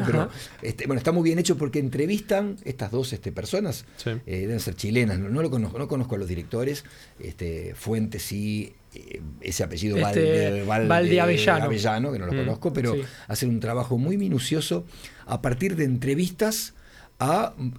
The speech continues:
Speaker 1: a muchos de esos personajes que fueron llamados Chicago Boys por su formación en Chicago en los años cincuenta y sesenta y en adelante.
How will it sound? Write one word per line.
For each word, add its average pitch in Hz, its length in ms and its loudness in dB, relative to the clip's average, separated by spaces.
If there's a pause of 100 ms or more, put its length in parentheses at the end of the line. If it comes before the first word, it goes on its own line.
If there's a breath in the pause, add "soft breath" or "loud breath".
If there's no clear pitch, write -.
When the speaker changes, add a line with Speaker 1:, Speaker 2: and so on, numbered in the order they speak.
(200)
Speaker 1:
a 151 80 2
muchos 208 280 4
de 143 40 6
esos 135 160 0
personajes 127 760 0 (200 loud breath)
que 123 100 2
fueron 139 220 2
llamados 123 280 2
Chicago 110 420 0
Boys 117 280 2
por 110 200 -2
su 117 100 -2
formación 113 540 2
en 151 120 -2
Chicago 120 500 2
en 113 60 -2
los 101 140 -4
años 107 180 -2
cincuenta 113 440 -2
y - 20 -8
sesenta 113 500 0
y 95 80 -6 (120)
en 98 100 -2
adelante. 92 480 -6